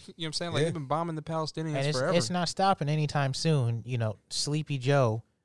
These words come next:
Speaker 3: has, uh, his administration has just approved a seven hundred and thirty-five million dollar sale of precision-guided weapons to Israel.
Speaker 2: Come on, man.
Speaker 1: How many millions?
Speaker 3: Seven hundred and thirty-five million.
Speaker 1: That's a lot of fucking millions.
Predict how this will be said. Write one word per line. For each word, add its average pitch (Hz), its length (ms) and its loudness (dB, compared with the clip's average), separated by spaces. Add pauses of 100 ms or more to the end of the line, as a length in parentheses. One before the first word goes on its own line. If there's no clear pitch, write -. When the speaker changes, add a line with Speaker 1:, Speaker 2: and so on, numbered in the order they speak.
(300)
Speaker 3:
has, 120 300 0
uh, 110 280 0
his 131 280 -2
administration 139 560 0
has 120 100 -2
just 131 220 0
approved 135 600 -2 (520)
a - 80 -8
seven 170 260 0
hundred 165 300 -2
and 143 100 -6
thirty-five 147 540 0
million 135 500 0
dollar 127 320 2
sale 113 540 0 (480)
of 143 160 -2
precision-guided 147 880 2
weapons 120 560 -2
to 113 140 -6
Israel. 113 440 -4
Speaker 2:
Come 107 100 -6
on, 95 240 -6
man. 92 180 -14 (720)
Speaker 1:
How 151 80 -6
many 170 160 -2
millions? 175 520 -4 (220)
Speaker 3:
Seven 180 480 2
hundred 180 380 0
and 147 100 -2
thirty-five 143 560 2
million. 120 320 2
Speaker 1:
That's 98 80 -6
a 185 60 2
lot 135 260 2
of 135 80 0
fucking 135 380 -2
millions. 117 500 -6